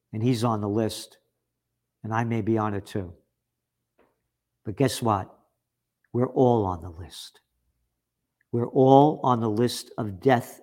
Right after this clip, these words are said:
and destruction if we don't change it. Remember, it does not take a majority to prevail, but rather an irate, tireless minority keen on setting brush fires of freedom in the minds of men,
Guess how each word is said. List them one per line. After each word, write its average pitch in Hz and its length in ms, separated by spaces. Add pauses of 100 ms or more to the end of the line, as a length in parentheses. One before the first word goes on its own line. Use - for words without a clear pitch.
and 120 120
destruction 101 640 (1040)
if 113 180
we 120 120
don't 107 180
change 98 400
it. 101 100 (880)
Remember, 151 520
it 120 80
does 120 200
not 180 200
take 180 200
a 175 60
majority 151 640
to 123 100
prevail, 120 880 (600)
but 135 80
rather 147 380
an 139 80
irate, 135 500
tireless 165 600
minority 139 840 (800)
keen 190 280
on 180 180
setting 156 400
brush 151 220
fires 143 460
of 127 100
freedom 131 380
in 120 60
the 113 60
minds 117 360
of 117 100
men, 107 320